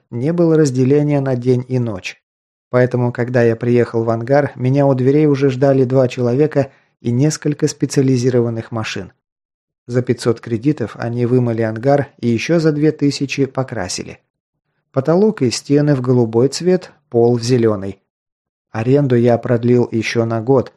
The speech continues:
поэтому в свинарнике мне жить не хотелось. Вернув вытащенные в коридор контейнеры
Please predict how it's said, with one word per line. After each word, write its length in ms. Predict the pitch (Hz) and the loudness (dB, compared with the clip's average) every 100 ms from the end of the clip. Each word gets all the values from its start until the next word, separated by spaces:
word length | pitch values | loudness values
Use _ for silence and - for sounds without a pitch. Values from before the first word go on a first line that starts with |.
| _ _ _ | _ _ _
поэтому 460 | 117 120 123 120 113 | 0 0 0 -2 -4
в 60 | |
свинарнике 640 | - 120 120 156 151 143 143 | -6 -4 0 0 0 -2 -2
мне 260 | 123 117 120 | -2 -2 -2
жить 300 | 104 107 - | -2 -6 -8
не 120 | 110 | -12
хотелось. 680 | - 107 104 92 87 - - _ _ _ _ _ _ _ _ _ - | -8 -8 -8 -10 -10 -14 -14 _ _ _ _ _ _ _ _ _ -4
Вернув 520 | 127 151 202 220 - | 0 2 2 2 -2
вытащенные 760 | 139 117 127 120 - 120 120 120 | -6 0 2 0 -4 -6 -4 -4
в 60 | |
коридор 440 | - 123 120 120 117 | 0 2 2 2 0
контейнеры 720 | 120 113 135 135 127 120 | -2 0 0 2 2 0